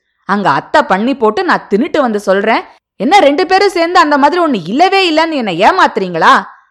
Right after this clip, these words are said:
உனக்கு அத்ரி பாச்சா பண்ண தெரியாதுன்னா பண்ண தெரியாதுன்னு சொல்லு, ஏமா நீ அவளோட சேர்ந்துக்கிற?" அப்படின்னு சுப்புனி கத்துறான். இவனுக்கு என்ன பதில் சொல்றதுன்னு தெரியாம அவங்க வீட்ல சுட்டு வச்சிருந்த தோசையை எடுத்துக்கிட்டு வந்து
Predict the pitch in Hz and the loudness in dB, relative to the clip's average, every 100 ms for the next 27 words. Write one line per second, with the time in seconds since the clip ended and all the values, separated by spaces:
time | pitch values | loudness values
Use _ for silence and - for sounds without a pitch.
0 | _ - 196 214 190 160 - 392 277 240 | _ -8 -6 -4 -2 -2 0 2 2 2
1 | 196 196 220 349 240 208 180 208 415 247 | 0 0 0 0 0 0 0 2 2 2
2 | 294 453 359 330 311 320 311 269 320 220 | 2 2 2 2 2 0 0 2 2 0
3 | - _ _ - 311 480 381 302 453 349 | -4 _ _ -2 0 4 2 2 4 4
4 | 311 294 277 247 262 233 196 311 - - | 4 4 4 2 4 2 4 2 2 -10
5 | _ _ _ - 214 226 196 185 208 381 | _ _ _ -2 0 0 -4 -4 -4 -4
6 | 294 240 285 247 349 - 277 311 285 - | -4 -4 -2 -2 -2 -2 0 2 0 -2
7 | - _ _ _ _ 339 330 269 208 208 | -14 _ _ _ _ -4 -2 -2 0 2
8 | 277 466 403 285 339 330 277 240 240 269 | 2 0 2 2 0 2 0 2 0 -2
9 | 277 220 214 226 202 196 330 254 180 - | -2 -2 -2 0 0 0 0 0 -2 -12
10 | _ - 311 294 247 302 466 359 294 285 | _ 0 2 2 0 2 2 2 2 0
11 | 277 427 294 247 214 208 180 226 370 381 | 0 2 2 2 0 0 2 2 4 2
12 | 311 196 180 226 302 247 196 175 175 | 2 0 -2 -4 -6 -4 -6 -4 -2